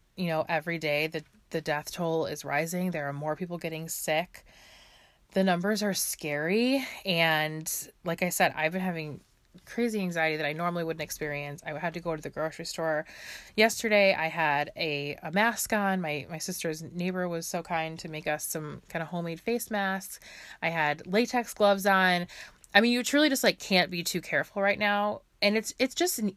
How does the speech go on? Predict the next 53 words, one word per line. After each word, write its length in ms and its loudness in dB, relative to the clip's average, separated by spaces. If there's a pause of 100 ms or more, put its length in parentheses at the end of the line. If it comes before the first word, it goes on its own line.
eerie 480 2
feeling. 520 -8
I 120 -2
know 420 2
everyone 420 -2
knows 220 -6
what 60 -8
I'm 80 -8
talking 360 -6
about, 360 -4 (640)
um, 260 0
especially 380 2
when 120 2
you're, 160 2
like, 240 2
out 120 0
in 80 -8
a 40 -10
public 300 -6
space 300 -6
like 180 -6
that. 140 -4
Like, 140 -4
I 120 4
had 240 -4
this 160 -4
tightening 380 -2
in 100 -4
my 140 -4
chest 320 -4
the 80 -4
whole 180 -4
time, 300 -6
just 200 -6
feeling 280 -4
like 340 -4 (460)
I 100 2
needed 300 -2
to 100 -4
kinda, 220 -2
like, 160 -4 (100)
get 180 -2
in 160 0
and 140 -10
get 140 -6
out. 300 -2
But 200 10
at 60 2
the 80 -4
same 200 -2
time, 340 2 (360)
we 200 2
are 260 4